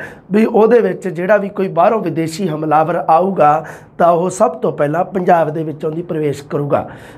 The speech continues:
ਮਤਲਬ ਕੀ ਆ ਵੀ ਭਾਰਤ ਦੇ ਉੱਪਰ ਜੇ ਕਿਸੇ ਵੀ ਵਿਦੇਸ਼ੀ ਹਮਲਾਵਰ ਨੇ ਅੱਜ ਤੱਕ ਹਮਲਾ ਕੀਤਾ ਤਾਂ ਉਹਨੇ ਸਭ ਤੋਂ ਪਹਿਲਾਂ ਭਾਰਤ, ਪੰਜਾਬ ਦੇ ਵਿੱਚੋਂ ਦੀ ਉਹਨੇ ਪ੍ਰਵੇਸ਼ ਕੀਤਾ।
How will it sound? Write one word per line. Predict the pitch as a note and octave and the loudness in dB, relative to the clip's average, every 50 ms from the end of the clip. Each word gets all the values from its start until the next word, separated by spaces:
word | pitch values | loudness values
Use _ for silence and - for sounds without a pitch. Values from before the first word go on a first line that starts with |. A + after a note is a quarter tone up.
| - - | -8 -2
ਮਤਲਬ | D#3 D3+ D3+ D3+ G3+ G#3 G#3 G#3 | 0 0 2 4 4 4 4 4
ਕੀ | G#3 G3+ G3 | 2 0 0
ਆ | G3 | 0
ਵੀ | F#3+ G3+ | 0 -2
ਭਾਰਤ | G3+ G#3 - A3 G3 D#3 F3 E3 | -2 -2 0 2 2 2 2 0
ਦੇ | D3+ F3+ | -2 -2
ਉੱਪਰ | F#3+ F#3 G3 F3+ F3 | -2 -2 -4 -4 -4
ਜੇ | D#3+ E3 E3 | -4 -6 -6
ਕਿਸੇ | E3+ E3+ - G#3 | -6 -4 0 2
ਵੀ | G3+ G3+ | 2 2
ਵਿਦੇਸ਼ੀ | F#3+ E3 E3+ E3+ D#3+ - - F#3 | 0 -2 -2 -4 -4 -2 -2 -2
ਹਮਲਾਵਰ | D#3 D3 D#3 D3+ D3 C#3+ D3 D3+ D#3+ E3+ | -2 -2 0 4 4 4 4 4 2 0
ਨੇ | E3 D3+ D#3 | 0 0 0
ਅੱਜ | D3+ D3 | 0 -2
ਤੱਕ | D#3 E3+ D#3+ - | -2 -4 -2 0
ਹਮਲਾ | C#3 C3+ C#3+ D#3 D3+ D#3 D3 | -2 -2 0 2 2 2 0
ਕੀਤਾ | D3 D3 C3+ - - F3+ G3+ - - - - - - - - - - | 0 -4 -8 -2 2 2 2 2 0 -6 -14 -20 -20 -20 -16 -4 0
ਤਾਂ | E3 | 2
ਉਹਨੇ | D3 D3+ D#3+ E3 | 2 2 2 -2
ਸਭ | D3+ - E3+ G3+ G#3 | -4 -2 -2 -4 -2
ਤੋਂ | - A#3 B3 | -4 -6 -4
ਪਹਿਲਾਂ | - E3+ D#3+ D#3+ F3+ | -2 -2 -2 -2 -2
ਭਾਰਤ, | F#3 - G3+ G3 F3+ D#3+ D#3 D3 - F#3+ F3+ F3 - - - - - - _ _ | 0 2 4 4 4 4 2 -2 -4 -4 -4 -4 -8 -12 -20 -20 -20 -20 _ _
ਪੰਜਾਬ | A#3 G#3+ A3 B3+ B3+ B3+ A#3+ | 2 4 6 6 6 6 4
ਦੇ | A3 F3+ G3+ F3 | 2 0 -2 -4
ਵਿੱਚੋਂ | E3+ - - F3+ E3 | -4 -6 -8 -10 -10
ਦੀ | E3 E3 E3+ | -10 -10 -10
ਉਹਨੇ | E3 E3+ G#3 | -10 -10 -12
ਪ੍ਰਵੇਸ਼ | G#3 - G#3 E3+ F3 E3 D3 - - | -10 -8 -6 -6 -6 -6 -8 -10 -14
ਕੀਤਾ। | - D3 - - - | -16 -16 -16 -16 -18